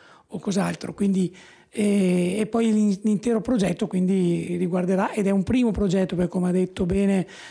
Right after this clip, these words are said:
l'architetto faremo ulteriori interventi per quanto riguarda poi, eh, il proseguo, ma sempre con quest'ottica. Infatti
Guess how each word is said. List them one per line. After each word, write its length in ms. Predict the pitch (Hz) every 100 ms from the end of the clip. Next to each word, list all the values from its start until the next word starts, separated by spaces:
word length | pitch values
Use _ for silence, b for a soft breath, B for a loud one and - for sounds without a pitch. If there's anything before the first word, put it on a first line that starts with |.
| B
l'architetto 720 | 208 175 202 208 202 220 214 B B B
faremo 460 | - 202 208 214 208
ulteriori 520 | 208 214 208 226 220
interventi 920 | 214 226 220 214 220 220 185 220 208
per 160 | 202
quanto 280 | 175 196 196
riguarda 640 | 190 175 190 185 185 185 185
poi, 500 | 190 180 185 185 175 B B
eh, 240 | - 190 190
il 180 | 214
proseguo, 600 | - 240 - 202 202 240 233
ma 100 | 214
sempre 500 | 220 220 - 220 226
con 160 | 208
quest'ottica. 760 | 196 196 - 180 - 196 196 -
Infatti 580 | 214 196 226 - 226